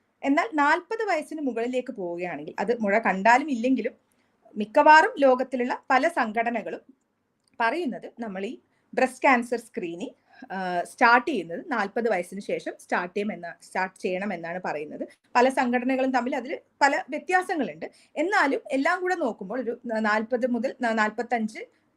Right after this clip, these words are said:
അമ്പത്തഞ്ച് വയസ്സ് വരെയാണ്, നാൽപത് മുതൽ അമ്പത്തഞ്ച് വയസ്സ് വരെയാണ് ഏറ്റവും പ്രധാനപ്പെട്ട age of screening ആയിട്ട് പറയുന്നത്. മിക്കവാറും സംഘടനകൾ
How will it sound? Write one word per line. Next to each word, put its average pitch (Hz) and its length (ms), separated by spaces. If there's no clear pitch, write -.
അമ്പത്തഞ്ച് 285 440
വയസ്സ് 170 280
വരെയാണ്, 175 340
നാൽപത് 220 280
മുതൽ 285 180
അമ്പത്തഞ്ച് 285 440
വയസ്സ് 226 260
വരെയാണ് 233 160
ഏറ്റവും 226 280
പ്രധാനപ്പെട്ട 226 500
age 196 160
of 220 100
screening 175 400
ആയിട്ട് 160 220
പറയുന്നത്. 151 460
മിക്കവാറും 311 500
സംഘടനകൾ 285 560